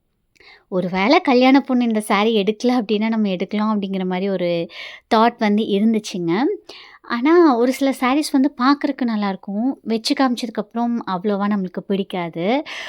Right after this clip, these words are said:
So, அந்த மாதிரி வந்து வச்சு காமிச்ச போது எப்படி இருந்தது அப்படின்னு உங்களுக்கு வந்து காமிச்சிருக்கேன். எனக்கு வந்து இந்த சாரி ரொம்ப பிடிச்சிருந்ததுங்க.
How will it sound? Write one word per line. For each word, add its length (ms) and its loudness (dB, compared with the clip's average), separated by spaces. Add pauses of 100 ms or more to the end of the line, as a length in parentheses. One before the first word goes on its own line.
(120)
So, 220 0
அந்த 400 0
மாதிரி 340 2
வந்து 400 0
வச்சு 260 -4
காமிச்ச 300 0
போது 200 0
எப்படி 260 2
இருந்தது 300 0
அப்படின்னு 300 -2
உங்களுக்கு 300 -4
வந்து 180 -6
காமிச்சிருக்கேன். 520 -4
எனக்கு 200 2
வந்து 180 2
இந்த 240 4
சாரி 280 0
ரொம்ப 240 -2 (100)
பிடிச்சிருந்ததுங்க. 680 -6